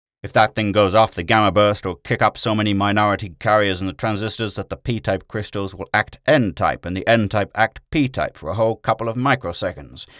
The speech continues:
every one of them will flip simultaneously. The computer's memory and program data systems will be scrambled beyond hope of reorganization." "Magnetic pulse, too," Jung said. "The fireball plasma will be full of inhomogeneities moving at several percent of light speed.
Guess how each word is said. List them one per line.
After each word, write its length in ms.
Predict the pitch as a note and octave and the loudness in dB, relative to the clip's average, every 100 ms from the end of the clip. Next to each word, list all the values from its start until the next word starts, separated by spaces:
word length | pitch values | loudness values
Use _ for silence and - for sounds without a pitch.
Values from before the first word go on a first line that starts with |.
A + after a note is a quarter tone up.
| - | -16
every 180 | - A2 | -10 -2
one 180 | C3 C3+ | 2 4
of 100 | G2+ | 2
them 140 | F2+ | -2
will 80 | F2 | -6
flip 340 | - C#3+ - | -2 -2 -2
simultaneously. 920 | - G#2+ G2 - C3 E2 - B1+ - _ _ | -6 -6 -4 -2 -2 -2 -8 -14 -14 _ _
The 100 | G#2 | -6
computer's 400 | G#2 C3+ C3 G#2+ | -2 2 2 2
memory 380 | A#2 B2 A#2 | 4 4 4
and 160 | A2 G#2 | 2 4
program 380 | B2+ A#2 A2 G#2 | 4 6 4 2
data 240 | A2 G#2 | 0 -2
systems 400 | F#2+ A2+ A2 G2+ | -4 -6 -6 -6
will 80 | G#2 | -6
be 80 | G#2+ | -8
scrambled 480 | - A#2+ B2 F#2+ D#2+ | -2 2 2 2 0
beyond 320 | F#2+ G#2+ F#2 | 2 2 2
hope 280 | A#2 A2 - | -2 -2 -8
of 120 | G2+ | -4
reorganization." 960 | G2 G2 G2 F#2+ G2+ A#2+ - - C3+ - _ _ _ _ | 2 2 2 -2 0 -2 -4 -12 -18 -20 _ _ _ _
"Magnetic 520 | E2+ F2 G#2+ F#2 - | -6 0 2 0 0
pulse, 340 | - A#2+ D2+ - | 2 2 2 -8
too," 560 | - A2+ D#2+ C2 - F2 _ | -2 0 0 -6 -14 -20 _
Jung 320 | F2+ D2 C2 | -4 -4 -6
said. 380 | - - D2 - _ _ _ | -8 -6 -6 -8 _ _ _
"The 80 | F2 | 2
fireball 480 | B2+ G#2+ G2 G2 F2+ | 6 6 6 2 2
plasma 440 | A#2+ A2+ - E2 | 4 4 4 -4
will 60 | D#2+ | -6
be 120 | F2 | -8
full 260 | - A2+ F#2 | 0 2 2
of 80 | |
inhomogeneities 1040 | F2+ G#2+ G2+ A2+ C#3 F#2+ G#2+ G#2 F2+ D2+ D#2+ | 0 0 2 2 2 0 2 0 -2 -8 -6
moving 380 | G2+ G#2 F#2 E2 | -2 0 -2 -4
at 140 | D#2+ | -8
several 380 | - A2+ F#2 E2+ | 0 2 2 -2
percent 460 | E2+ E2+ A2 E2+ D2+ | -6 0 2 2 -4
of 140 | D#2 | 0
light 240 | G#2 G2 | 2 2
speed. 520 | - - C2+ A#1+ - | -2 -8 -8 -10 -18